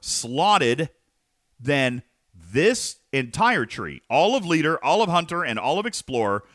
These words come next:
are unlocked for you, or whatever you have researched, which we're gonna talk about, okay, or what invested in, we, I should say. All right, whatever you have completed at whatever level you have completed,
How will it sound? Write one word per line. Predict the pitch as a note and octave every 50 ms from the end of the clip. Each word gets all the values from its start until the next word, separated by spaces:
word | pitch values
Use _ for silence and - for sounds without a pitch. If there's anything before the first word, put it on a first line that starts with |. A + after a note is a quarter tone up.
| _ _ _ _ _ -
are | C3 C#3+ D#3 E3 F3 F#3+ F#3+ - -
unlocked | C#3+ D3 D3 C3+ B2+ A2+ A2 A#2 B2 C3 D3+ F#3+ A3 - -
for | - - F3
you, | D#3 C#3+ C3 C3 C#3 E3+ A3+ A3
or | B2+ B2+ B2 -
whatever | B2+ B2 A2 G2+ G2 G#2 B2+ C#3+
you | D3 E3 E3
have | C3 D3 D3 E3 F#3
researched, | G3 F#3 D#3+ - - C#3+ C3+ D#3+ - -
which | G2+ F#2+ - -
we're | G2+
gonna | A#2+ C#3+ E3
talk | - C#3+ A#2+ G#2+
about, | F#2+ F#2 F#2 B2 - _ _ _ _ _
okay, | - F#2 F#2 B2+
or | A2 E2+
what | D#2 E2 E2 - -
invested | G2+ A2 C3+ B2+ A#2+ - - - G#2+
in, | E2 D#2+ D#2+ F#2 - _ _
we, | - D#2+ D#2 D2+
I | D2 D2 D2
should | - D2+ C#2+
say. | - D2 C#2+ - - _ _ _ _ _ _ _ _ _ _ _ _ -
All | E2 E2
right, | F2 G#2 A#2+ - _ _ -
whatever | F#2+ G#2 G#2+ A2+ D3 E3+
you | D#3+ E3+ F#3+ F#3
have | D3+ D#3 E3 F3+ F#3+ -
completed | - A3 G3 - E3 D#3+ C#3+ C#3 D3 E3 E3+
at | F3 A2+ B2 A2
whatever | G#2 A2+ A2 A#2+ C#3 E3 D#3+
level | D#3+ E3+ A3 C#4 C4 F3+ C#3+ B2
you | A2+ G#2+ G#2 G2+
have | G2+ F#2+ F2+ -
completed, | - F#2 E2 - F#2+ E2+ E2 E2 F2+